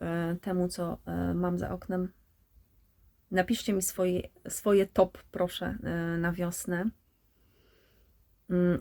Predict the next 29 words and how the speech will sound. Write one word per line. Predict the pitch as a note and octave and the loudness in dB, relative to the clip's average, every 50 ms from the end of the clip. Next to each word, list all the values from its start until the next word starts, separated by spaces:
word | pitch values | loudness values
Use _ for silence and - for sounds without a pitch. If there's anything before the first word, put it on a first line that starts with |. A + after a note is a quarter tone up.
| - | 0
a | - F#3 F#3 | 0 2 4
jeszcze, | G#3 B3 B3 - - - B3 A#3 A#3 A3+ - - - | 4 4 2 2 2 4 6 8 8 8 6 4 0
e, | - - - G3+ G3+ G3 F#3+ F#3+ F#3+ F#3+ F#3+ F#3+ F#3 | -4 -4 -4 -2 -2 -2 -2 -2 -2 -2 -2 -2 -4
wiecie | G3+ G#3 - A3 | -4 -6 -6 -4
co, | - - A3 | -2 0 0
ostatnio, | A3 - - A#3+ A#3+ A#3+ A#3 A3+ A#3 - - _ _ _ _ _ | 0 0 0 -2 2 2 2 2 2 0 -4 _ _ _ _ _
e, | G3 F#3+ F#3+ F#3+ F#3+ F#3 | -4 -2 0 0 0 0
zafascynował | F#3 F#3 - G3+ F#3+ - - G#3+ G#3+ - - - G3+ G#3 A3+ A3+ A3+ A#3 A#3 A3+ | -2 0 -2 -2 -2 0 -2 -2 -2 -2 -4 0 2 4 4 6 6 6 6 8
mnie | G#3+ G#3+ G#3 G3 G3 | 6 6 4 2 0
zapach, | G3 G3+ G3+ G3 - G3 F#3 - | 2 0 0 0 -2 -8 -10 -4
nie | - F3+ G#3 A3 | 0 4 4 6
wąchałam | A#3 A3+ A3+ A3 A3 G3 F3+ E3+ F3 | 6 6 6 6 6 6 6 4 2
go, | E3 E3 E3 - - - | 0 0 -2 -2 0 -2
ale | F#3 F#3 F3+ F3+ F3+ F3+ F#3 F#3 F3+ | 0 2 4 4 4 4 4 2 2
właśnie | F#3 F#3+ F#3+ - - F#3+ F#3+ F#3+ F3+ - _ - - _ _ _ - _ _ _ _ _ _ _ _ _ - _ _ - - - - | 0 -4 -6 -4 -4 -2 -2 -2 -4 -6 _ -20 -20 _ _ _ -20 _ _ _ _ _ _ _ _ _ -20 _ _ -10 -10 -8 -4
Jean-Claude | F3 E3+ E3+ F#3 G3 G3+ F#3+ - G3 G3+ G3 - | -4 0 2 2 2 2 2 0 -2 -2 0 0
Elena, | F#3+ F#3 G3 G3 G3 G3 G3 G3+ G#3+ - - - - - - - - - - - - _ _ | 0 2 2 2 2 2 2 2 0 -4 -10 -20 -20 -20 -20 -20 -20 -20 -20 -20 -20 _ _
e, | - - F#2+ F#2+ | 0 2 2 2
stworzył | F#2+ - - - - - G3 G3 F#3+ F#3+ G3+ G3+ - - | 2 0 -2 -4 -2 0 0 0 0 0 2 2 2 2
taki | G3 - - F#3+ F#3 - _ - - G3+ G3 F#3+ F#3+ - F#3+ F#3+ - | 0 -2 -4 -4 -4 -6 _ -6 -4 -2 0 2 2 2 0 0 0
kiedyś | - G3 F3+ F3+ G3 F#3+ F#3 F3+ | 0 0 2 4 4 4 4 2
zapach | F3+ F#3+ F#3+ F#3 - _ F#3 F#3 F#3 F3+ - - - - | 2 2 2 2 2 _ 4 4 4 2 -2 -10 -12 -4
In | - F3+ F3+ F3+ | 0 4 4 6
Love | F#3 F#3 F3+ F3+ - | 6 6 4 4 0
Again | - F3 F3 F3+ F3 F3 F3 - - | -4 0 2 4 4 4 2 0 0
i | - F#3+ F#3 F#3 F#3 F3+ | -2 0 2 2 2 2
w | F3+ - | 0 -2
Saint | - - F#3+ F#3+ F#3 F#3 F#3 | -6 -2 -2 0 2 2 4
Laurent. | F3+ F3 F3 F3 F3+ G3 C4+ | 4 4 6 6 4 4 2